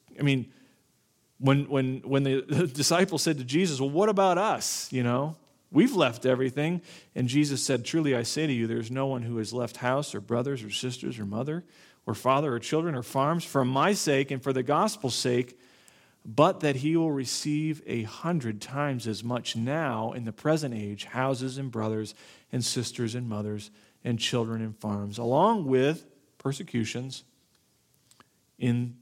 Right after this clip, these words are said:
the age to come, and in the age to come will receive eternal life." And so we need to keep that mindset in front of us. We need to fill up our hearts with that reality. And as we come to the new year,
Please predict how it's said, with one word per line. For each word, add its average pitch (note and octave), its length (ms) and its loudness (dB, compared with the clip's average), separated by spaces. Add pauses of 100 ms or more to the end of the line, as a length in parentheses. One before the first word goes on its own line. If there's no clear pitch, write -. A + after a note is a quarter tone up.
the A2+ 180 2
age A2+ 240 -2
to B2 80 -6
come, G2 440 -6 (1120)
and C3 160 2
in E3+ 160 2
the D3 140 0
age A#2+ 220 -4
to B2 60 -8
come G#2 420 -4 (100)
will A#2+ 160 2
receive G#2 360 -6
eternal G2 380 -10
life." - 380 -18 (1900)
And B2 80 -4
so - 120 2
we D3+ 140 2
need E3+ 60 2
to D#3+ 80 2
keep D#3+ 320 -4
that D3+ 240 4
mindset D3 560 -4 (560)
in A#2+ 80 -4
front A#2+ 240 -4
of G#2 160 -6
us. - 160 -12
We B2 80 2
need C3+ 140 2
to C3 120 0 (460)
fill C3+ 260 2
up B2+ 140 -4
our A#2+ 140 0
hearts A2+ 380 -8
with A2 220 -4 (400)
that A2 280 0
reality. G#2+ 640 -4
And G#2 80 -8
as G#2+ 160 -10
we A2+ 100 -6
come D3 420 -2 (420)
to C3+ 120 0
the A#2 100 0
new B2 140 0
year, B2+ 520 -2